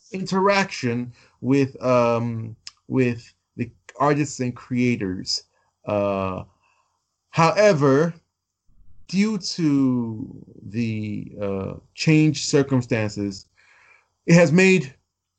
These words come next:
a lot of the high-profile participants, you know, pull out. Uh, so most notably, there'll be no Marvel this year.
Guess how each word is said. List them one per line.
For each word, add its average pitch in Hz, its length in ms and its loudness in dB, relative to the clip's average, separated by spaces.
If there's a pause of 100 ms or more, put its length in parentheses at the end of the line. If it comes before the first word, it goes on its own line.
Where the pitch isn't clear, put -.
(240)
a 143 60 -2
lot 139 340 2
of 104 220 -6 (380)
the 123 100 -6
high-profile 107 1120 -4 (1300)
participants, 127 680 -6 (300)
you 120 120 -6
know, 104 80 -6
pull 104 260 -4
out. - 340 -8 (320)
Uh, 107 280 0
so 117 520 0 (380)
most 165 260 2
notably, 120 520 -4 (140)
there'll 120 140 2
be 120 80 0
no 143 140 2
Marvel 117 580 0 (120)
this 107 200 -10
year. 98 240 -6